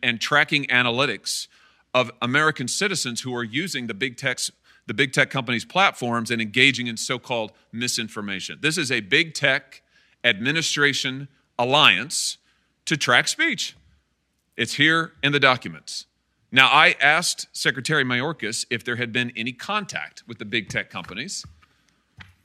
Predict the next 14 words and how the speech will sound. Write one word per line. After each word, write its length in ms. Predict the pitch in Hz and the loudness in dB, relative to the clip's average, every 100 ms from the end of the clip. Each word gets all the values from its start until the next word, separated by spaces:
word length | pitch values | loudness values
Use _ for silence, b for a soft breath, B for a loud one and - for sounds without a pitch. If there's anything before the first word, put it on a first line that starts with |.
| _ - | _ -2
He 160 | 120 | 0
said 180 | 117 139 | 6 6
he 80 | 127 | 6
wasn't 300 | 147 135 123 | 4 4 2
aware 240 | 120 180 | 6 6
of 120 | 147 | 6
any. 280 | 104 92 147 - _ _ | 2 -2 -4 -12 _ _
I 140 | 127 143 | 6 6
sent 260 | - 175 | 6 6
a 60 | 143 | 4
letter 640 | 127 147 185 117 107 156 - | 2 4 6 4 2 -4 -12
following 800 | - - 156 170 127 101 107 147 _ | -6 2 4 4 4 2 0 -6 _
his 260 | 139 127 - | -2 -2 2
testimony 680 | 147 - 113 92 82 101 | 2 2 -4 -6 -6 -10